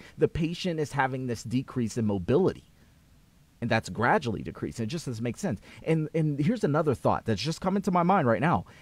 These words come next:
that it doesn't say anything about the left side decreasing as well. All right?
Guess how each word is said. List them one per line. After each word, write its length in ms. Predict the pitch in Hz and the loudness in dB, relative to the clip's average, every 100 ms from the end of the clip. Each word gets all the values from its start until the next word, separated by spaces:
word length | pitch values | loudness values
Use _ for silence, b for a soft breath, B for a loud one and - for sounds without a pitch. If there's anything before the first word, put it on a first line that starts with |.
| B 135 | B 0
that 180 | 151 - | 0 0
it 200 | 143 127 | -2 4
doesn't 400 | 160 190 240 - | 4 4 0 -2
say 280 | - 180 147 | 0 2 2
anything 340 | 185 196 185 | -2 4 4
about 240 | 170 165 | 4 2
the 100 | 143 | 2
left 400 | 131 135 185 190 | 4 4 2 -2
side 500 | - 143 90 73 - - - - - - - | -2 0 0 -4 -12 -20 -20 -20 -20 -20 -4
decreasing 560 | 127 - 143 120 120 110 | -2 2 2 2 2 0
as 140 | 101 | 0
well. 360 | 110 131 - - - _ - _ _ _ - _ _ - _ _ _ _ - | -2 -2 -4 -10 -20 _ -20 _ _ _ -20 _ _ -20 _ _ _ _ -10
All 80 | 113 | -4
right? 220 | 165 185 | -2 -2